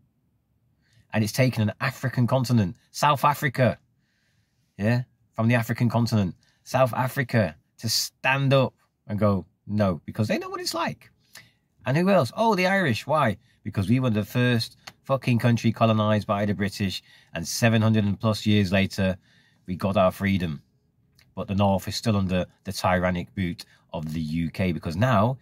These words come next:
it can't be given back 'cause it'll fucking collapse. 'Cause that's what Britain does. That's how it works. It's disgusting. The whole thing's fucking disgusting.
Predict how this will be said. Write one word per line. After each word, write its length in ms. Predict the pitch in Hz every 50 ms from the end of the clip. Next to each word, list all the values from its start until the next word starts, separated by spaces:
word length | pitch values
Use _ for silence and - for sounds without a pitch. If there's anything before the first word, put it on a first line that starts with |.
| _ _
it 100 | - -
can't 200 | - - 147 -
be 80 | 113 101
given 200 | 98 90 82 80
back 180 | 85 113 120
'cause 100 | - 123
it'll 120 | 120 82 104
fucking 320 | - - 123 - 131 120
collapse. 500 | - 139 143 143 107 - - - - - _ _ _ _ _ _ _ _ _
'Cause 120 | - - -
that's 240 | - 110 - - -
what 180 | 107 98 - - _ _ _ _ _ _ _ _ _ _ _ _ _ _ _ _ _ _ _ _ _ _ _ _
Britain 420 | 90 90 - - - 85 78 - - _ - 117 -
does. 520 | - 82 78 76 123 - - - - - _ _ _ _ _ _ _ _ _ _ _ _ _ _ _ _ _ -
That's 160 | - - -
how 100 | - 196
it 100 | 185 160
works. 640 | 170 - - - - 113 - _ - - - - - _ _ _ _ _ _ _ _ _ _ _ _ _ _ _ _ _ _ _ _ _ _ _ _
It's 100 | _ _
disgusting. 600 | - 113 - - - 110 - - 101 80 73 - - _
The 80 | -
whole 180 | - 117 127 120
thing's 260 | - - 120 113 -
fucking 280 | - 98 92 - 95 82
disgusting. 520 | 78 80 - - 185 - - - 80 -